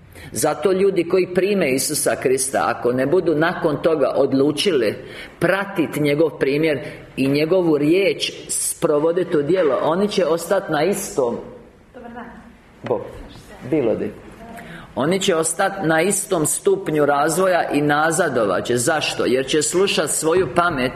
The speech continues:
Speaker 1: koja je kriva, neobnovljena po riječi, time zlog koji utječe kroz osjetila, i on će vas skrenut od Isusa, jer on ima dvije namjere. Broj jedan, da ne dođete do Isusa,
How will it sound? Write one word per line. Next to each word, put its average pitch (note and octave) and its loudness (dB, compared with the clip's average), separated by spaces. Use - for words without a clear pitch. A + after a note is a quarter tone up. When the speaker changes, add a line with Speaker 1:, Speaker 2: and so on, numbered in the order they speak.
Speaker 1:
koja D3 4
je C3 0
kriva, D3+ 2
neobnovljena C#3 2
po C3 2
riječi, D3 2
time D#3 2
zlog D#3 0
koji D3+ 2
utječe D3 0
kroz B2 0
osjetila, C3+ 0
i D#3 2
on G3 2
će F#3 2
vas D#3 0
skrenut F3 0
od B2+ 0
Isusa, C3 0
jer A2+ 2
on F3+ 2
ima F#3 2
dvije E3+ 2
namjere. G#2 0
Broj D#3 2
jedan, D#3 2
da C#3+ 4
ne C#3+ -2
dođete C3+ 2
do A2+ 0
Isusa, D#3 0